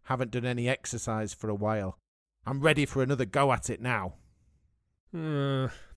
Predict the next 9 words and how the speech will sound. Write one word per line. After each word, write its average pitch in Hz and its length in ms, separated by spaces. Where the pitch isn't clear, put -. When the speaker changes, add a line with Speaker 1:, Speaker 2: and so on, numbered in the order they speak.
Speaker 2:
I 147 60
don't 170 140
know. 147 400
I'm 180 160
not 233 180
sure 220 400
about 156 240
my 151 200
hamstring. 110 920